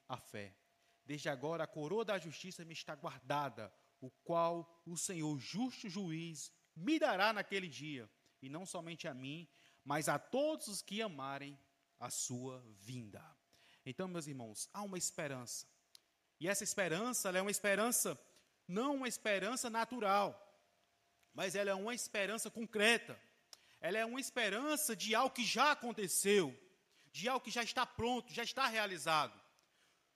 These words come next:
Nós não corremos em vão, nós em-, nós não corremos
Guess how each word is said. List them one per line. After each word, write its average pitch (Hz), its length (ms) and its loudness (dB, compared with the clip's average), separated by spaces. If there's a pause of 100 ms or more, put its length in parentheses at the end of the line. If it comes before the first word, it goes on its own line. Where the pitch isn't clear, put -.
Nós 202 140 -4
não 269 140 -4
corremos 233 420 -4
em 269 140 -4
vão, 202 320 -4
nós 196 200 -8
em-, 262 200 -8
nós 202 260 -8
não 277 120 -8
corremos 226 800 -8